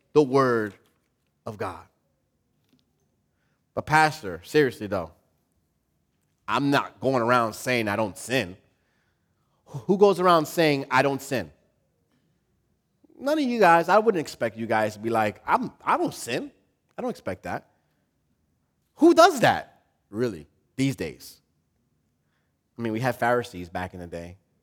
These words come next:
But really, people, I can, we, we realize that we all, we're all a mess to a certain extent.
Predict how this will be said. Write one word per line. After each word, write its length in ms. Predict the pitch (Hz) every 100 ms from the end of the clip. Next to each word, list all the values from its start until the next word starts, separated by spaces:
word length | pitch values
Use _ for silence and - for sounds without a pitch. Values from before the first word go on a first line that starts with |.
| _ _ _ -
But 80 |
really, 280 | 143 214 208
people, 400 | 151 220 202 180
I 100 | 165
can, 220 | 165 214
we, 100 | 196
we 160 | 202 220
realize 480 | 220 180 135 123 120
that 80 | 113
we 140 | 117
all, 240 | 104 98
we're 120 | 127 175
all 160 | 113
a 60 | 92
mess 360 | 92 113 -
to 140 | _ 110
a 40 |
certain 200 | - 101
extent. 360 | 98 - 98